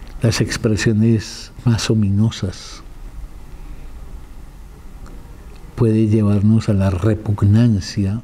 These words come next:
por las ejecutorias que es capaz de hacer. Y esa misma humanidad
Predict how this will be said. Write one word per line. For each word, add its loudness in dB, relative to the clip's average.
por 2
las 2
ejecutorias 2
que 0
es -4
capaz 2
de 4
hacer. -2
Y 6
esa 2
misma 2
humanidad -2